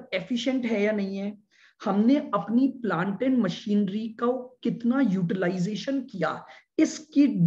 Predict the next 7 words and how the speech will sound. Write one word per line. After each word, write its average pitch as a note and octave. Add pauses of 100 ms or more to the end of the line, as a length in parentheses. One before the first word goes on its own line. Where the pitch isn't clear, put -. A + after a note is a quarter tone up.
(580)
information G3+ (160)
financial F#3+
accounts G3
नहीं E3+
देते D3
हैं। C#3+ (340)
लेकिन F#3